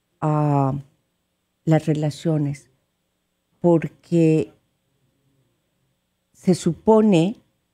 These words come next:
que nosotros, eh, tenemos esa,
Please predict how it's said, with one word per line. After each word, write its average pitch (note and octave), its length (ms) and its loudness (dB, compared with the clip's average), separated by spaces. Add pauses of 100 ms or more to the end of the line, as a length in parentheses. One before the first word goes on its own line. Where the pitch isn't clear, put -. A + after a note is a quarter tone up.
(360)
que F3+ 140 4
nosotros, F3 1120 2 (840)
eh, D#3+ 680 6 (1600)
tenemos G3+ 540 2
esa, E3 560 0